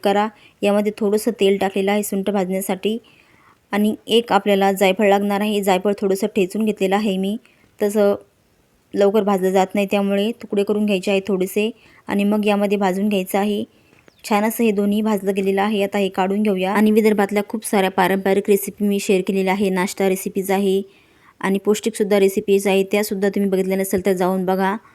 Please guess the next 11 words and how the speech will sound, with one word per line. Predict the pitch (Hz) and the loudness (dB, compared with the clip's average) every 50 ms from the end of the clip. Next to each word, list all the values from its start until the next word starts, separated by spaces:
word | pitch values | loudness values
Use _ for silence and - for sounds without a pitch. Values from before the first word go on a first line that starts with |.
| _ _ _ _ _ _ _ _ _ _ _ | _ _ _ _ _ _ _ _ _ _ _
दगडफूल | - 196 214 202 220 208 214 - - 262 269 | -2 0 2 2 2 2 0 0 0 0 2
घेतलेलं | 247 220 190 - 202 202 196 | 2 2 2 2 2 0 2
आहे | 190 214 214 | 2 0 0
दहा | 185 185 202 208 202 196 | -2 -2 -2 -2 -2 -2
ग्रॅम | 196 208 202 208 220 214 | -2 -2 -2 -2 -2 -2
आणि | 196 190 190 185 - | -2 -4 -4 -4 -4
तमालपत्र | 190 190 190 190 190 196 190 - 214 220 | -2 -2 -2 -2 -2 -4 -4 -2 -2 -2
घेतलेलं | 202 196 - 190 190 185 | -2 -2 -4 -4 -4 -2
आहे | 202 202 202 | -2 -4 -4
दहा | 180 190 196 196 185 180 | -4 -4 -4 -4 -4 -4
ग्रॅम, | 190 185 175 185 202 | -4 -4 -2 -4 -4